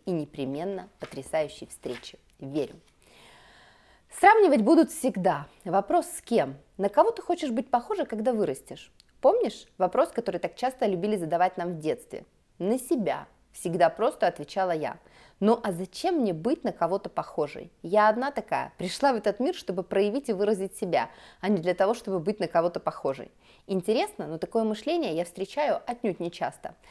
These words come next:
Почему-то для многих людей очень важно быть на кого-то похожим. Позже, вырастая, мы так сильно привыкаем сравнивать не только себя, но и уже других,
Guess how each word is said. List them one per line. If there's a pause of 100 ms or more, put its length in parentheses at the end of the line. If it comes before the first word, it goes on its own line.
(180)
Почему-то
для
многих
людей
очень
важно
быть
на
кого-то
похожим. (440)
Позже,
вырастая,
мы
так
сильно
привыкаем
сравнивать
не
только
себя,
но
и
уже
других,